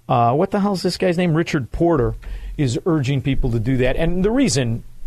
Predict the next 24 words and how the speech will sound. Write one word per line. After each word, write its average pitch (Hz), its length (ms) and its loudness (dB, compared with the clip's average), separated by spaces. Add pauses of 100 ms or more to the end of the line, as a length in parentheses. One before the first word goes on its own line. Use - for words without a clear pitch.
(360)
that 131 220 0
the 131 100 0
Illinois 127 260 2
Republicans 117 580 0
are 117 60 2
doing, 110 220 -4
they'll 214 180 4
do 180 220 2
whatever 180 540 4 (340)
Ken 185 240 2
Griffin 165 400 2
wants 190 240 2
them 147 100 0
to 117 80 2
do. 98 220 0 (480)
He 240 160 6
owns 285 340 6
them 117 280 0 (680)
like 190 200 4
a, 175 260 4 (240)
like 190 160 4
a 214 60 6
little 285 300 4
puppy, 170 560 0